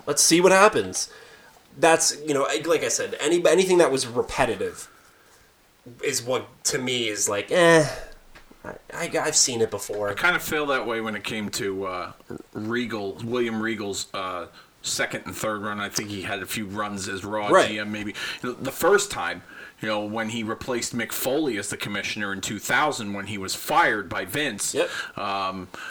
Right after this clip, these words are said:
Speaker 2: that to me was probably, like, the,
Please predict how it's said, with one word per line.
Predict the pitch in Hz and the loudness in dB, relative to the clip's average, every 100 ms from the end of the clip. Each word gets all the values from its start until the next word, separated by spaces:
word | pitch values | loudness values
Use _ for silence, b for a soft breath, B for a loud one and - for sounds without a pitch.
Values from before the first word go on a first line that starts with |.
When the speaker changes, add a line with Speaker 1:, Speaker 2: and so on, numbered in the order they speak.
| B - | B -14
Speaker 2:
that | 110 123 135 - | -2 2 2 2
to | - | -4
me | 123 120 113 | -2 -2 -2
was | 110 98 | -2 -4
probably, | - 110 110 101 104 104 101 | -4 -4 -4 -4 -6 -6 -4
like, | 98 95 - b b b _ | -4 -6 -8 b b b _
the, | - | -8